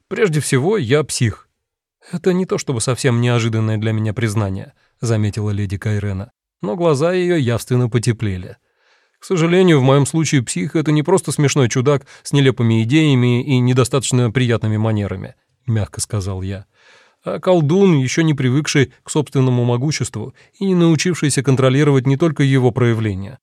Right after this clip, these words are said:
но и собственные эмоции, непосредственно влияющие на процесс преобразования потаенных желаний мага в свершившийся факт. Это не делает мне большой чести, но пока оно так. В смутные времена таких, э, как я, было очень много.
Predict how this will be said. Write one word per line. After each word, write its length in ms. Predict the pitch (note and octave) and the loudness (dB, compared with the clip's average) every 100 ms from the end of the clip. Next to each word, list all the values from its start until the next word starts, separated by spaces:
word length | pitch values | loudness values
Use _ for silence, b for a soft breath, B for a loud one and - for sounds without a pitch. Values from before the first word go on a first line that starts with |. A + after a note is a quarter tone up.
| _ | _
но 180 | G#3+ A3 | -4 0
и 80 | F#3+ | 0
собственные 580 | F3+ D#3 - D3+ C#3+ D3 | 0 -2 0 2 4 2
эмоции, 640 | D3+ C#3 B2 G#2+ A2+ A#2 - - | 2 2 2 0 -6 -10 -12 -2
непосредственно 720 | C3+ B2+ G#2+ B2+ C#3 C3+ A#2 | 0 2 0 0 0 0 0
влияющие 540 | G#2+ A2+ C3+ C3+ B2+ | 0 2 2 2 0
на 80 | A2+ | -2
процесс 340 | G#2+ A2 C#3+ - | -2 -2 -2 -2
преобразования 720 | A#2+ A2 A#2 A#2+ C3+ C#3 A2+ | 0 0 0 2 2 2 0
потаенных 500 | A#2 A#2+ A#2+ A#2 G2+ | -2 -2 0 -2 -2
желаний 400 | A#2 A#2 A2+ A#2+ | -2 0 2 2
мага 320 | C3+ C#3+ B2+ - | 2 2 0 -2
в 60 | - | -2
свершившийся 640 | F3 C3+ D#3 B2 A#2+ A2 | 0 0 0 0 0 0
факт. 400 | A#2 A2+ F2+ - _ B B B B B B B | 0 -2 -8 -16 _ B B B B B B B
Это 200 | A#3+ - | 0 4
не 100 | F3 | 4
делает 320 | D#3+ A#3+ E3 | 6 4 4
мне 140 | B2+ A2 | 4 4
большой 320 | A2+ - A#2+ | 2 4 2
чести, 340 | G3 A3 - | 2 0 2
но 320 | C3 B2 B2 | 4 6 4
пока 400 | A2 A#2+ - F3+ | 4 0 0 0
оно 300 | C#3 G#2 B2+ | 2 0 -2
так. 380 | C#3 G#2+ G#2+ - _ - | -4 -4 -6 -10 _ -12
В 60 | |
смутные 360 | - D#3 E3+ C3+ | -2 -2 2 4
времена 460 | B2 B2 A#2+ D3+ C3+ | 4 4 4 4 4
таких, 440 | A2+ C#3 C#3 - | 2 2 -2 0
э, 180 | B2+ A#2 | 0 2
как 220 | B2+ A2 | 0 0
я, 160 | C3 C#3+ | 0 0
было 240 | C3+ C3+ | 0 2
очень 300 | C#3 C#3+ C3+ | 0 0 2
много. 460 | C#3 D#3 C3 G2+ | 2 4 2 0